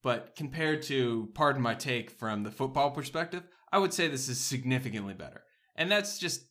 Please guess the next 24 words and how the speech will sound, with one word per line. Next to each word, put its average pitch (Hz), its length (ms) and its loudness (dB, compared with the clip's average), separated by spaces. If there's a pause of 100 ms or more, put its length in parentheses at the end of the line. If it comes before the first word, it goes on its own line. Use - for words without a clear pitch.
(140)
from 135 200 0
my 131 160 6
perspective. 120 500 -4
S-, - 200 -4
you 131 140 -4
know, 107 120 -4
I'm 120 160 -2
not 120 180 2
a 110 40 -2
football 113 300 -6
guy, 104 140 -2
I'm 104 120 -2
not 104 120 -4
a 101 40 -4
hockey 104 340 -6
guy, 104 200 -6
but 104 240 -14
these 139 240 -8
guys 117 480 0
are 107 80 -6
a 104 60 -6
lot 107 240 -4
more 107 180 -4
entertaining 101 800 -8